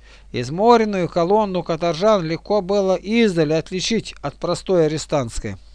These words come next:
Так потеряно, с трудом таким они брели. Полнопротяжно отмерялись их двенадцать рабочих часов. На ручном долблении бутового камня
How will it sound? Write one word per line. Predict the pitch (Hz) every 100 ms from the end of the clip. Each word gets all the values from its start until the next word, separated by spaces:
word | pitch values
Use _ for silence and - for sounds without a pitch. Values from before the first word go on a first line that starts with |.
| - - - -
Так | 175 180 -
потеряно, | 156 160 208 233 214 165 135
с | -
трудом | - 175 175 247 226 180
таким | 175 - 185 165
они | 156 156
брели. | 143 139 135 143 113 - - - - - - - -
Полнопротяжно | - 240 226 196 185 170 190 214 214 165 196 151
отмерялись | - 147 156 156 202 220 196 - -
их | 190 160
двенадцать | - 135 151 180 220 - - 175 - - - - -
рабочих | 139 147 160 175 165 147
часов. | 156 - 156 127 - - - - - - - - - - - -
На | 135
ручном | 147 - 185 202 180
долблении | 170 175 160 202 190 175
бутового | 151 185 180 175 170
камня | - 220 175 123